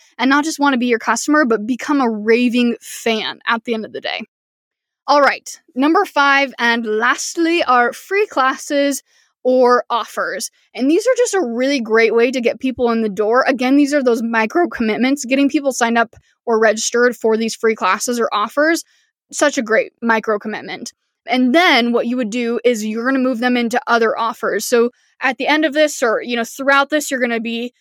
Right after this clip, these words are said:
providing value. At the end, you're like, "Hey, if you loved this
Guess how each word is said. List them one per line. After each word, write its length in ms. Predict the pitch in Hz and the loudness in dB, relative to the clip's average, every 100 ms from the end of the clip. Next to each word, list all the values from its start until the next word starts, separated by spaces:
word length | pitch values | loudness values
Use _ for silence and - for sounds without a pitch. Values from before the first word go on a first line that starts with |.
| _ _ | _ _
providing 540 | - 226 190 190 208 220 | -6 0 0 0 -2 0
value. 340 | 330 330 311 | 2 2 2
At 140 | 247 | 0
the 80 | 247 | 0
end, 160 | 269 294 | -2 0
you're 100 | 233 | 2
like, 160 | 214 | 0
"Hey, 240 | 240 320 302 | 0 0 0
if 120 | 294 | 0
you 140 | 277 | -2
loved 460 | 254 247 262 247 - | 0 2 2 2 -2
this 320 | 247 226 - | -2 -2 -12